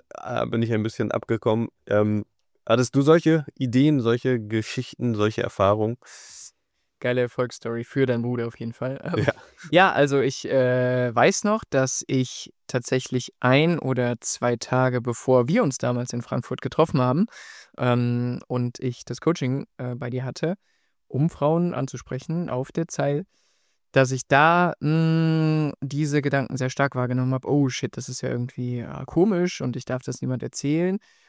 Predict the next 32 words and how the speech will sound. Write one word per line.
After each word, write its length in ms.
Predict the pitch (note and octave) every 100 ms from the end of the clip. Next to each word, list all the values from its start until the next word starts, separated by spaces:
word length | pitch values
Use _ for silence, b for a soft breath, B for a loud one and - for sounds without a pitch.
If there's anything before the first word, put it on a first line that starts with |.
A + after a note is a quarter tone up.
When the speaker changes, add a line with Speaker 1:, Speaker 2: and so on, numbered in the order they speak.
| b
Speaker 2:
Und 80 | C3
dann 140 | C3
hab 140 | D3+ A3+
ich 100 | A3
das 160 | C3+ B2+
aber 340 | B2 D#3 G3+ - _
meiner 200 | C#3 C#3 B2+
Tante 320 | F3 G3 B2+
damals 340 | B2 A#2+ A2+
erzählt, 520 | A#2 - A#2+ D#3+ - _ _ C3+
ja, 180 | C3 D3+ B B D3 -
und, 460 | C3+ C3+ C3+ C3 F#2+
ähm, 480 | C3 C3 C3 C3+ C3 _ _ _ _ _ _ _ _ _ -
ich 80 | C#3
war 80 | D3
erstaunt, 300 | C#3+ E3+ D3
wie 60 |
locker 220 | C#3 F#3+ D#3+
mir 80 | C#3+
das 120 | C3+
über 100 | C3
die 80 | B2+
Lippen 260 | F3 C3
ging. 240 | A#2+ A#2 -
Ja, 340 | B2+ C#3+ A#2 A#2
ich 80 |
erzähl, 240 | - - D3+
ich 100 | -
mach 60 |
so 120 | - -
ein 60 |
Coaching 560 | - C3+ C3 C#3 B2+